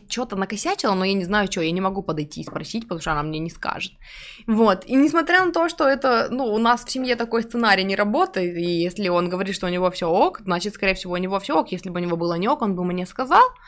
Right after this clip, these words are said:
Но вот оно на уровне тела вот этот вот включается, вот этот триггер, что типа, <gasps> «Он не говорит!»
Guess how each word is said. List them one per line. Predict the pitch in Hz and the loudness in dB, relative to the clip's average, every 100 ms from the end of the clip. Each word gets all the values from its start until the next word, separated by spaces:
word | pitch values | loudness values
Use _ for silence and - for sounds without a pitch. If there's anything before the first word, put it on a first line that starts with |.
| - - - - | -20 -20 -18 -2
Но | 214 226 240 214 190 185 | 4 8 10 10 8 6
вот | 202 196 - | 0 0 -2
оно | - 208 226 208 185 | 2 4 6 4 4
на | 208 | 4
уровне | 226 233 196 208 | 6 6 6 4
тела | 208 214 175 | 4 4 4
вот | 165 160 | 4 -2
этот | 160 156 | -6 -6
вот | 156 156 | -6 -6
включается, | - 175 156 185 160 - 160 | -8 -10 -2 4 4 2 -8
вот | 160 | -8
этот | - - | -6 0
триггер, | 226 180 - | 2 2 -2
что | - 196 | -10 -8
типа, | 190 180 | -6 -2
<gasps> | 339 - - - - _ - _ - | 0 0 -4 -20 -20 _ -20 _ 6
«Он | 302 277 | 10 12
не | 247 | 12
говорит!» | 277 302 302 254 | 8 6 6 2